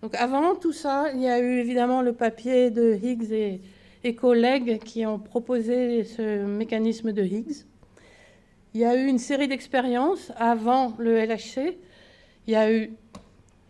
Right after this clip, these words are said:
le P P Bar Collider au cern avec les expériences U A un, U A deux, où le W et le Z ont été découverts. Ensuite, le lep, qui a couvert ces années. Mais il y avait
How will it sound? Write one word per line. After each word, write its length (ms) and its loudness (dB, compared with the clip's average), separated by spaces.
le 240 -2
P 220 -2
P 140 -2
Bar 340 0
Collider 560 2
au 100 4
cern 400 0
avec 240 -2
les 140 -2
expériences 360 -2
U 80 -2
A 140 2
un, 140 0
U 40 2
A 60 2
deux, 240 0
où 160 2
le 200 2
W 360 0
et 60 4
le 40 -2
Z 240 0
ont 80 -2
été 200 -4
découverts. 520 -2
Ensuite, 440 -6
le 140 6
lep, 340 2
qui 80 -10
a 40 -8
couvert 320 -2
ces 200 -6
années. 340 -2
Mais 400 0
il 80 -6
y 80 2
avait 400 0